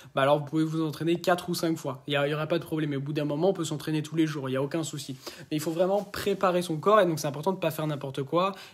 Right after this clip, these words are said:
Et c'est pour ça qu'il faut pas juste suivre des vidéos, euh, sans savoir si elles sont faites, par exemple, par rapport à votre niveau. Euh, voilà. Ensuite, euh,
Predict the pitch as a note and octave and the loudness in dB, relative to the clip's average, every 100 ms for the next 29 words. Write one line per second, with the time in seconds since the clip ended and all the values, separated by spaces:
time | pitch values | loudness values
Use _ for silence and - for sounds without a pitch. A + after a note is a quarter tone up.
0 | - C#3 C#3 C3+ F3+ F3+ C#3+ E3 D3 D3 | -8 -6 -4 -2 -2 -2 0 0 0 -4
1 | - E3 D3 D#3 C#3+ C#3 D3+ F3+ F#3+ - | -6 -6 -4 -4 -4 -2 2 2 2 -8
2 | - - B2+ C3 - F3 D#3+ D#3+ D3+ C#3+ | -18 -6 -2 -2 0 0 0 -2 -2 0
3 | E3+ F#3 - - - _ _ - D#3+ C#3 | 0 0 -2 -8 -14 _ _ -4 -2 -2
4 | D3 C3 F3 D#3 B2+ D3+ E3 C3 B2 C#3 | -4 -4 -4 -2 -2 -2 -2 -4 -2 -2
5 | C#3 C#3 C#3+ C#3+ B2 - _ _ _ _ | -2 -4 -4 -6 -8 -12 _ _ _ _
6 | _ _ _ _ _ _ _ _ - - | _ _ _ _ _ _ _ _ -20 -20
7 | - - - _ D3+ C#3 C3+ C3 C3+ C3+ | -20 -20 -20 _ 0 2 4 2 2 0
8 | - - - - - - F3+ - C4 C4+ | -2 -16 -16 -16 -8 0 0 2 0 -2
9 | - - - E3+ D#3+ D#3 D3+ D#3 D3+ | -4 -6 2 6 8 6 4 2 -4